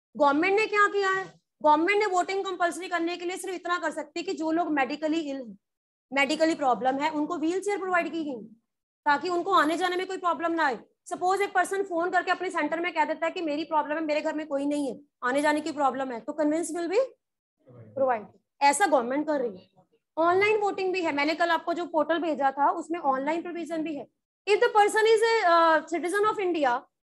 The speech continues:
और, uh, for example, जिस दिन voting है उस दिन वो London गया है, Dubai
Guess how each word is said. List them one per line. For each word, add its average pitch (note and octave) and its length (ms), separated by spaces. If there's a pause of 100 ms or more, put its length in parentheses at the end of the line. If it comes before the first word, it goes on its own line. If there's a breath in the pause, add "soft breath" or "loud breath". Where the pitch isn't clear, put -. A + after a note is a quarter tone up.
(100)
और, E4 140
uh, D#4 400
for F4+ 180
example, F4 440
जिस E4 160
दिन G#4 140
voting F4 440
है C4+ 160
उस D4+ 100
दिन E4 100
वो E4 100
London D4+ 400
गया C#4 200
है, C#4+ 100
Dubai C#4 400